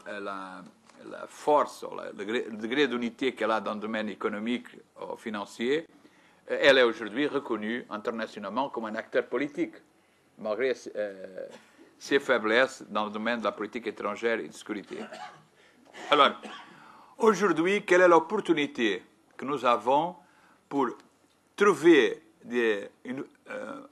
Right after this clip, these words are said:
un, une méthodologie pour l'organisation du monde qui ne soit pas seulement celle de la, l'alliance, euh, variable de grandes puissances ?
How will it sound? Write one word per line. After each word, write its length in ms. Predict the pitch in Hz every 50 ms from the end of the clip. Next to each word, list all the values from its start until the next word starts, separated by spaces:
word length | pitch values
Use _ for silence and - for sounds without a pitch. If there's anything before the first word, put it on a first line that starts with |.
| _ -
un, 580 | 107 110 107 104 101 101 98 98 - - - - - - _ _ _ _ _ _ _ _ _ _
une 120 | 131 139 175
méthodologie 760 | 220 233 - 190 180 156 156 143 131 110 104 120 117 107 104
pour 240 | - - _ 120 110
l'organisation 840 | 110 123 135 131 139 180 196 196 175 131 139 123 - - 131 117
du 160 | 110 104 110 110
monde 520 | 113 120 135 151 170 175 170 165 165 - _ _ _ _ _ _ -
qui 60 | 147
ne 80 | 151 147
soit 340 | - - 170 165 160 156
pas 140 | - 156 147 -
seulement 680 | - 160 143 143 131 131 135 139 147 156 165 160 - - _ _ _ _
celle 640 | - - - - 156 147 151 156 156 156 151 151 - - _ _ _ _
de 160 | 120 120 131
la, 340 | 135 131 117 113 113 113 - - 117
l'alliance, 800 | 127 147 151 151 147 139 139 147 151 143 - - - - -
euh, 240 | 117 107 101 95 - - - -
variable 640 | 90 104 143 147 143 135 127 127 131 135 131 123 120
de 80 | 117 123
grandes 320 | 120 123 131 135 120 -
puissances ? 640 | - 117 110 - - 107 92 87 - - - -